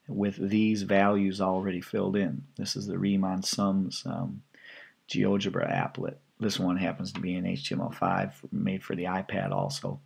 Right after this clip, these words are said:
but it'll work on your computer fine. So the deal is we're gonna put our function in. For me,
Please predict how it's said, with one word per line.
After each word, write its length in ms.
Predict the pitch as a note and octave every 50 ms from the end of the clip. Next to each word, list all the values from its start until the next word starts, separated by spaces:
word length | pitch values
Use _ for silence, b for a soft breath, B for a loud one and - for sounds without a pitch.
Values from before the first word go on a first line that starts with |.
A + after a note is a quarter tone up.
| _ _ _
but 140 | - C3 C3+
it'll 160 | B2+ A2+ F#2+
work 240 | F#2 G2 F#2+ - -
on 100 | F2+ F2
your 100 | F2 -
computer 460 | - F2 E2 - - F#2+ F2 D#2 D2
fine. 400 | - - E2 D#2 E2 E2+ F2 - - _ _ _ _ B B B B B B B B B B B B B B B B B -
So 160 | - - A#2+ G#2+
the 160 | G2 G2+ F#2
deal 300 | F#2 B2+ D3+ E3 D3 A2+
is 240 | G#2 G2+ G2 - A2+
we're 100 | A2+ G2+
gonna 180 | A2 G#2 G2+
put 340 | F#2+ - - A2 G2+ - -
our 240 | G#2 G2 G#2+ C3 C#3+
function 480 | C#3 C#3 A#2 G#2+ G#2 G2 - - F2+ F2
in. 240 | E2 F2+ G2 A#2 - - _
For 280 | - - - G#2 G2+
me, 440 | G2 F#2+ G2+ G#2 G#2+ A#2+ C3+ C#3+